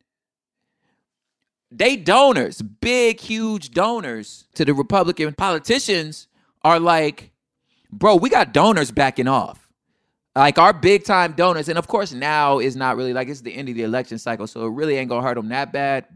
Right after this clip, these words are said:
but they, they getting ultimatums. They own hoods. They own cities. It's like, "Yo, if you don't support removing this nigga, like, I'm done supporting you. All right, Trump, you done fucked up the money.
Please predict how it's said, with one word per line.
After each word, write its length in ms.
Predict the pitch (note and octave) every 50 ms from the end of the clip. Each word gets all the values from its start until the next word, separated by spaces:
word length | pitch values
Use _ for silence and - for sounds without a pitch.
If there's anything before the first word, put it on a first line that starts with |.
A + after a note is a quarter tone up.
| -
but 340 | - C3 B2 A2+ G#2 - _ _ _ _ _ _ _ _ _ _ _ _ _ _ _ _ -
they, 440 | A2+ A2 D3+ E3+ G3+ G3+ G3+ - _ _ _ _ _ _ -
they 160 | - E3 A#3
getting 240 | G#3+ G#3 G#3 F#3+ F#3
ultimatums. 760 | - F#3+ G3+ G3 - G#3 F#3+ A3 C4 C#4 A#3 D3 A2 - - -
They 220 | - F3+ A3+ A#3
own 340 | - G3+ G#3+ A3+ A#3 A3+ G#3+ G#3+
hoods. 320 | C4+ C#4+ C4 G3 D3+ -
They 140 | - A3 A3+
own 220 | - A3 A#3 A#3 A3
cities. 380 | - - C4 C4 B3 A3+ F3 F#3
It's 140 | F#3 D#3+
like, 200 | F3+ E3 D#3+ D3+
"Yo, 480 | - D3+ D#3+ D3+ C#3 B2 A2 G#2+ G#2 - _ -
if 220 | A#2 A#2 - -
you 520 | A2+ B2 D3+ F3+ G3 G#3+ A3 A3+ B3 - _ _ _ _ _ _ _ _ _ _ -
don't 220 | - C#3 D#3 E3+
support 500 | - - C#3+ - - D#3 D3+ D3+ C#3 -
removing 440 | B2 A#2+ A#2 B2 C#3 D#3 D3+ D#3+ D3+
this 180 | D#3 D#3 - E3
nigga, 340 | D#3+ D#3+ D3+ D#3+ D#3+ D#3 -
like, 380 | F2+ A#2+ A#2+ A#2 A2+ G#2 _ _ -
I'm 280 | A2+ A2+ A#2+ A#2 A2+ G2+
done 480 | F#2 A#2+ A#2 A#2+ A#2 A2 G#2+ G#2 G2+
supporting 580 | - - A2+ G#2+ - A#2+ A#2 A2 G#2 G2+ G2 F#2+
you. 300 | G2 F#2+ F2 - - - _ -
All 100 | F#2 A2
right, 160 | A2+ A2 G2+
Trump, 260 | - A#2 G2+ F2+ -
you 80 | G#2 G#2
done 100 | G2 F2+
fucked 280 | - G#2 F#2+ - -
up 140 | G2+ F2+ -
the 60 | - F#2
money. 340 | F2+ F#2 E2+ E2 E2+ -